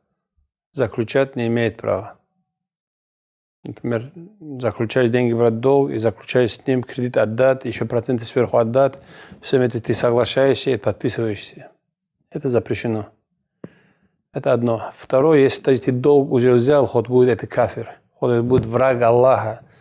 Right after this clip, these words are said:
который имущество и кровь халал, какой бы он ни был, если мы уже договорились с кафиром, долг это договор уже. Ты взял долг, чтобы ты обратно вернуть его.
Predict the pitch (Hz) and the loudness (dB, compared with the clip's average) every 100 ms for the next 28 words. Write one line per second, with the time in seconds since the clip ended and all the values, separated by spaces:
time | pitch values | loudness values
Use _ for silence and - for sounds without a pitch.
0 | - - - 120 131 127 131 131 - - | -20 -20 -8 2 4 4 4 2 0 -2
1 | 135 120 - 131 110 127 123 110 - 113 | -2 0 2 2 2 4 4 2 0 0
2 | 143 127 123 127 156 147 156 156 - _ | 2 2 4 4 4 4 2 0 -12 _
3 | _ _ _ _ _ _ - 131 - 127 | _ _ _ _ _ _ -4 -4 0 2
4 | 127 120 120 120 120 123 131 151 127 - | 4 4 2 2 2 4 4 4 2 2
5 | 139 120 117 104 113 139 143 117 117 117 | -2 -2 -2 -4 0 2 4 2 2 4
6 | 131 117 107 104 113 - - 123 117 143 | 4 4 4 0 -4 -10 -6 -4 0 0
7 | 143 127 165 147 143 123 123 135 127 123 | 2 2 2 2 -2 0 0 0 0 2
8 | 127 135 120 113 - | 2 0 -2 -4 -8